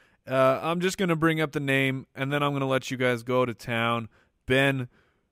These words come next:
cleanse my palate with Christian McCaffrey, who gets to take on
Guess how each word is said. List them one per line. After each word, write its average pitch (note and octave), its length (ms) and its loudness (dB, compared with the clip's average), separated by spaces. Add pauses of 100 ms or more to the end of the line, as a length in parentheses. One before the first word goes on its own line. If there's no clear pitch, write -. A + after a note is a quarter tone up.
cleanse F#3 400 4
my F3 220 4
palate C#3 680 2
with B2+ 300 -4
Christian F#3+ 720 0
McCaffrey, C#3 840 0
who B2+ 80 -2
gets C3+ 220 -4
to B2+ 100 -6
take D3+ 400 -2
on C#3 400 0